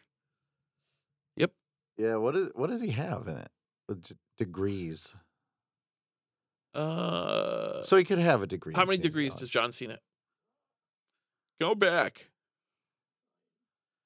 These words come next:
Speaker 1: He graduated from Springfield College in ninety-nine with degree in exercise physiology and body movement,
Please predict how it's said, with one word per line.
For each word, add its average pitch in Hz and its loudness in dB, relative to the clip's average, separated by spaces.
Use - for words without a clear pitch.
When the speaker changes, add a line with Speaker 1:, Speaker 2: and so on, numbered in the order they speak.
Speaker 1:
He 143 -14
graduated 156 2
from 139 -12
Springfield 147 -6
College 135 2
in 131 -8
ninety-nine 120 -4
with 113 -12
degree 107 -8
in 110 -8
exercise 120 -4
physiology 107 -4
and 98 -8
body 98 -2
movement, 95 -8